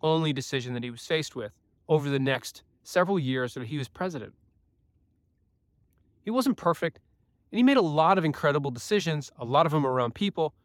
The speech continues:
some very, very poor decisions, some of them emotional. But at the end of the day,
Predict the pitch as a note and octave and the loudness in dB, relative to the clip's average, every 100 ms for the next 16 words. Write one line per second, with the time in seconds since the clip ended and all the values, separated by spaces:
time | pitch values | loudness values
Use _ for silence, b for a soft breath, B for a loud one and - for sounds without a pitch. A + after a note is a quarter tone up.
0 | _ - D#3+ A#2 A2+ D3+ E3 D3 C3 B2 | _ -2 0 0 -2 0 2 2 2 0
1 | A#2+ - G3 F#3+ D#3+ D3+ E3 D3 D3+ C#3+ | -2 -2 2 4 2 -2 -4 -2 -2 -2
2 | - _ _ - D3+ C#3+ B2 A#2+ B2+ F#3+ | -8 _ _ -2 0 0 -2 -2 2 2
3 | F3 E3+ D3 C#3 _ _ _ _ _ _ | 2 0 -2 -2 _ _ _ _ _ _
4 | _ _ _ _ _ _ _ _ - E3+ | _ _ _ _ _ _ _ _ -4 -4
5 | G3 G3 C4 C4 F#3+ C3+ B2 | 0 0 0 -2 0 0 -2